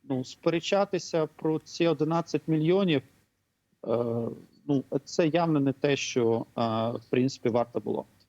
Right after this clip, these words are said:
А з приводу економії я скажу, е, я просто дійсно серйозно дивуюсь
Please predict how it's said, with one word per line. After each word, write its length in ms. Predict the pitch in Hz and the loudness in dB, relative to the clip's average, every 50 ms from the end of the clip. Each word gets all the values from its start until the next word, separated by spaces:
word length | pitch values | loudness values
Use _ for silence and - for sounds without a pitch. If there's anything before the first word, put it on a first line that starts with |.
| _ _ _ _ | _ _ _ _
А 320 | - 120 123 131 127 127 127 | 0 0 2 2 2 2 0
з 80 | - | -2
приводу 380 | - - 202 262 262 254 202 233 | -2 -2 0 0 0 0 0 0
економії 540 | 220 220 - 220 226 240 240 233 220 202 190 | 0 0 -2 -2 -2 0 0 0 0 0 0
я 120 | 190 190 | 0 0
скажу, 540 | - - - 196 175 - 220 170 139 117 - - _ - | -2 -2 -2 -2 0 0 0 0 0 -2 -6 -12 _ -4
е, 60 | - 117 117 117 117 117 120 120 110 110 107 107 - - - - | -2 -2 0 0 0 0 0 0 0 0 -2 -2 -4 -6 -6 -6
я 280 | 110 110 110 - 165 202 - | -6 -4 0 0 0 0 0
просто 360 | - 196 202 202 - - - 160 | 0 0 0 -2 -2 -2 -4 -4
дійсно 560 | - - - 202 247 - - 196 165 151 151 - _ _ _ _ _ | -2 -2 0 0 0 0 -2 0 0 0 -2 -4 _ _ _ _ _
серйозно 600 | - - - 165 143 147 180 214 214 - - 170 | -14 -2 0 0 2 4 2 2 0 0 -4 -4
дивуюсь 760 | 131 123 139 123 135 165 226 254 233 170 131 - - - - | -2 -2 -2 -2 -2 -2 0 0 0 -2 -2 -4 -10 -20 -20